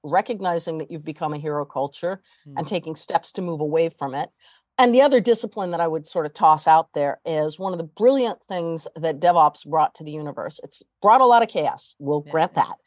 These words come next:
Speaker 2: Yeah,
Speaker 1: But
Speaker 2: yeah,
Speaker 1: it
Speaker 2: yeah.
Speaker 1: did bring this idea that you, that it is legit to go back to the customers and go, "What is the minimum viable product here? 'Cause we can't do everything. And oh, by the way,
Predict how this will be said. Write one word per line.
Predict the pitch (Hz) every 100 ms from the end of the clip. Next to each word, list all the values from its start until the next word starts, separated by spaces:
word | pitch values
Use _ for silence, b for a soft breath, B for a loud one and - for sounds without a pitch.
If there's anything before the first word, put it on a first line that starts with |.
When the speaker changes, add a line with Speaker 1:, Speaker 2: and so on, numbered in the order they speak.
| _
Speaker 2:
Yeah, | 170 127
Speaker 1:
But | 226
Speaker 2:
yeah, | 226
Speaker 1:
it |
Speaker 2:
yeah. | -
Speaker 1:
did | 277 262
bring | 214 262 247
this | 214 -
idea | 202 185 226 226 170
that | 165 165 165
you, | 196 170 220 220 -
that | 196 185
it | 170
is | 175 165
legit | 165 151 - 254 277
to | 247
go | 226
back | 208 196 196
to | 190
the | 170 _
customers | - 175 - 156 151 -
and | 156
go, | 156 147 156 b b _ -
"What | 170 311
is | 226
the |
minimum | 208 220 269 240
viable | 208 202 175 170
product | - 165 151 -
here? | 160
'Cause | 151 170
we | 170
can't | 160 160 160
do | 156
everything. | 143 131 139 135 151 b b b
And | 202 -
oh, | 233
by | 247 262
the | 226
way, | 220 254 147 -